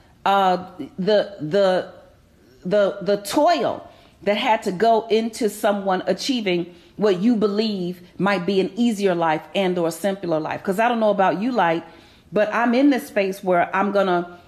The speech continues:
work two days, I can serve all days. But when it comes to, "Hey, we need reports," or, "Hey, we need X," there are just some days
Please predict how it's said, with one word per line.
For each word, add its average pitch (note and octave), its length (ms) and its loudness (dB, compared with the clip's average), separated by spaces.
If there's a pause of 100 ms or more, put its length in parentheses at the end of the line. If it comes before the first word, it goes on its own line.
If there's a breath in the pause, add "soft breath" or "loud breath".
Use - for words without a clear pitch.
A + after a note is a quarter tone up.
(140 loud breath)
work B3+ 380 2
two A#3+ 160 -2
days, F3+ 500 0
I F#3 80 0
can F3+ 160 -6
serve A#3+ 480 0
all F3+ 220 2
days. E3 500 -2 (220 loud breath)
But F#3 100 0
when G#3+ 160 2
it B3+ 140 -2
comes A#3+ 300 -2
to, G#3+ 280 0 (480 loud breath)
"Hey, G#3+ 480 0 (160)
we B3+ 220 0
need B3 320 -2
reports," A#3+ 580 -2
or, F#3 140 0
"Hey, A#3+ 360 0
we B3+ 140 -4
need B3 240 -4
X," A3+ 280 -2
there B3+ 180 0
are C#4 80 -6
just C4 220 -6
some C#4+ 200 0
days C4 240 -4